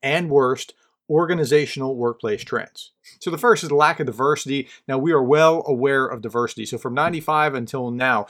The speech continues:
there has been a gr-, a pretty significant move, uh, in understanding and being aware of diversity and dealing with diversity issues. Uh, by two thousand five, they say companies slowly started to add chief diversity officers to the C-suite. Um,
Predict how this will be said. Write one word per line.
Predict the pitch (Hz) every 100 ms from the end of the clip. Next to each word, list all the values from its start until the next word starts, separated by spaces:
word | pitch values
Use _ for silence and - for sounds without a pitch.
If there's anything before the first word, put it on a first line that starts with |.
| - -
there | 123
has | 123
been | 110 123
a | 107
gr-, | 117 113 160
a | 196
pretty | - 247 208
significant | - 135 147 135 127 120
move, | 127 131 120 _ _ -
uh, | 139 113 110 -
in | 139 120
understanding | 165 165 160 - 139 135 139
and | 120
being | 120 139
aware | 107 120 147 139
of | 107
diversity | 110 127 131 - 127 127 - - _
and | 131 117 113 110
dealing | 123 147 143 127
with | 110
diversity | 107 127 139 - 120 - _ _
issues. | - 147 - 151 151 151 - - -
Uh, | 139 120
by | 113
two | 117 175
thousand | 170 170 165 131
five, | - 156 160
they | 156 156
say | 165 151 143
companies | - 151 156 123
slowly | - 143 147 147
started | - - 143 143 143
to | 139 -
add | 127 113
chief | - 143 -
diversity | 104 123 156 143 147
officers | 151 151 151 - 147 143
to | 123
the | -
C-suite. | - 165 160 - 160 156 - - - - -
Um, | 120 120 117